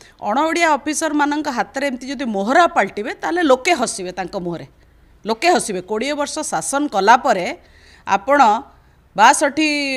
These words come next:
ବର୍ଷ ପରେ ଆପଣଙ୍କ ନିଦ ଭାଙ୍ଗିଲା, ଶାସ୍ତ୍ରୀୟ ମାନ୍ୟତା ଓଡ଼ିଶୀ ନୃତ୍ୟ ପାଇସାରିଛି, ଆପଣ ଆଜି ଦାବି କରୁଛନ୍ତି. ଇଏ ଓଡ଼ିଶାବାସୀ ଆପଣଙ୍କୁ ପଚାରୁଛନ୍ତି ଏ କଥା ଯେ ମୁଖ୍ୟମନ୍ତ୍ରୀ ବାଷଠି ବର୍ଷ ହବ ଶୋଇଥିଲେ କି?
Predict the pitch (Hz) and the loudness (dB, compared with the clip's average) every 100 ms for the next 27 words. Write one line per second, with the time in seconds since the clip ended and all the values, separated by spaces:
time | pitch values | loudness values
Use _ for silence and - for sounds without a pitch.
0 | 247 220 233 - 269 247 240 233 165 - | -2 -2 -2 0 0 6 6 6 0 -8
1 | 202 247 262 262 254 214 226 262 269 254 | -8 -6 -4 -2 -2 2 4 6 4 4
2 | 214 190 - - 208 208 247 254 214 214 | 2 0 -2 -6 -6 -6 -2 0 0 0
3 | 233 233 247 208 214 254 220 - 233 196 | -4 -2 -2 -2 -4 -6 -6 -4 -2 0
4 | 214 262 277 214 196 220 185 185 233 214 | 0 2 2 2 -6 -10 -10 -6 -4 -4
5 | 190 269 262 254 247 214 202 196 151 214 | -4 4 4 4 0 -2 -2 -6 -6 -10
6 | 359 _ _ _ _ 254 294 320 320 277 | -10 _ _ _ _ -4 0 2 2 0
7 | 226 285 339 269 - 320 320 311 311 339 | 0 0 2 2 2 -2 -2 -4 0 2
8 | 415 392 320 220 190 196 190 - 151 - | 6 4 4 -2 -2 -4 -4 -8 -12 -14
9 | _ _ _ 254 262 254 320 294 285 294 | _ _ _ -4 -2 0 0 0 2 4
10 | 247 247 285 277 277 269 311 311 - 330 | 4 4 2 0 0 2 0 0 2 2
11 | 359 269 214 - | 4 4 2 0